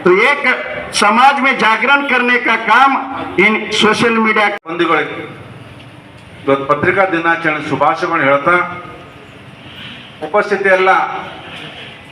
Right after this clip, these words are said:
Speaker 2: ತಾಲೂಕಾ, ಜಿಲ್ಲಾ, ರಾಜ್ಯ, ರಾಷ್ಟ್ರ ಯಾರ್ಯಾರು ಪದಾಧಿಕಾರಿ ಇದ್ರಿ, ಎಲ್ಲ ಪದಾಧಿಕಾರಿ ಮತ್ತು ಎಲ್ಲ ಬಿ ಜೆ ಪಿ ಏನದ ಹಿರಿಯ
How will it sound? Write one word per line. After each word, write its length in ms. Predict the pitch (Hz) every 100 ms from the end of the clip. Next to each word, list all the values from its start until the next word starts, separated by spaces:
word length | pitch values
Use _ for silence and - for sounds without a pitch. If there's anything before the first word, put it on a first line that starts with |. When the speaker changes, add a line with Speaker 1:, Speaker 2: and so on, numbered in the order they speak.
| - - - - - - -
Speaker 2:
ತಾಲೂಕಾ, 420 | 143 156 170 175 180 170 -
ಜಿಲ್ಲಾ, 320 | 147 160 175 180 175 - - - - - - - - - - - - - - - - 120
ರಾಜ್ಯ, 320 | 147 160 165 175 147
ರಾಷ್ಟ್ರ 280 | 156 165 175 147
ಯಾರ್ಯಾರು 260 | 160 185 185 165
ಪದಾಧಿಕಾರಿ 540 | 170 170 175 170 165 165
ಇದ್ರಿ, 200 | 160 156
ಎಲ್ಲ 120 | 156 175 156
ಪದಾಧಿಕಾರಿ 560 | 151 160 160 160 165 165 160
ಮತ್ತು 160 | 160 156 151
ಎಲ್ಲ 120 | 160 147 131 - - - - - - - 147
ಬಿ 100 | 156
ಜೆ 100 | 170 170
ಪಿ 80 | 165 160
ಏನದ 260 | 156 151 139 131 - - 143
ಹಿರಿಯ 220 | 151